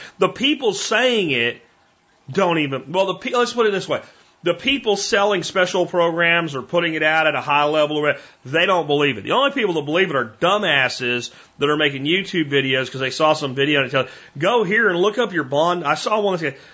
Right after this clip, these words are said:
looked up his bond number, right, to see how much he was worth on, on, on some, uh, on some <laughs> financial site. And I think he thought his bond number was, like,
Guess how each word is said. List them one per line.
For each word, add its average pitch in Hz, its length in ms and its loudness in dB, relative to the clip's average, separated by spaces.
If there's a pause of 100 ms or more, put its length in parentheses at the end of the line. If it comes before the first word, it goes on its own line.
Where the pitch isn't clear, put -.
(120)
looked 226 240 -2
up 277 140 2
his 208 140 -2
bond 165 440 2
number, 113 540 -2 (360)
right, 131 460 2 (240)
to 156 100 -2
see 190 160 -2
how 190 140 2
much 190 200 0
he 190 120 -6
was 143 200 -6
worth 131 640 -2 (300)
on, 139 160 4
on, 143 300 2
on 143 180 -2
some, 160 380 0
uh, 127 300 2 (320)
on 135 100 -4
some 175 200 0
<laughs> - 140 -14
financial 180 720 -2
site. 139 540 -2 (540)
And 190 100 4
I 190 100 2
think 233 240 -2
he 269 160 -2
thought 226 240 0
his 202 140 0
bond 180 340 0
number 185 320 0
was, 156 260 -4
like, 147 380 0